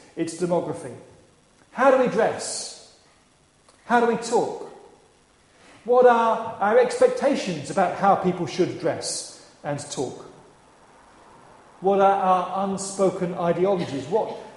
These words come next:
do we not express in words, but what do we really think and feel deep down on the inside? How is what we do shaped and moulded by who we are?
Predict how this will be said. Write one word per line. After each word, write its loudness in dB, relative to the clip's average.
do -4
we 2
not -2
express -6
in -2
words, 4
but -6
what 2
do -2
we 4
really 2
think -4
and -6
feel -4
deep -4
down -4
on -10
the -6
inside? -8
How 0
is 0
what 2
we -2
do -2
shaped -6
and -6
moulded -4
by -4
who -10
we -8
are? -10